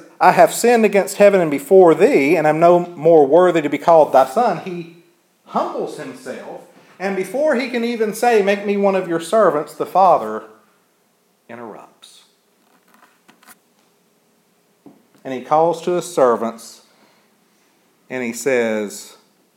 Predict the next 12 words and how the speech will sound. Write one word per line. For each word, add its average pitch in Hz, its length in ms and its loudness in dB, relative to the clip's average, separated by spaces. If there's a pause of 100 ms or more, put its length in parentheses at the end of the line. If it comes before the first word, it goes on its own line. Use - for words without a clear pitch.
(1300)
"Bring 135 220 -6
the 113 80 -6
best 143 360 -6
robe, 120 500 -4 (200)
the 117 100 -12
ring, 107 640 -8 (160)
and 107 180 -20
shoes." - 640 -20 (4000)
The 139 100 -10
father 156 320 2
receives 139 680 -6
him 107 380 -10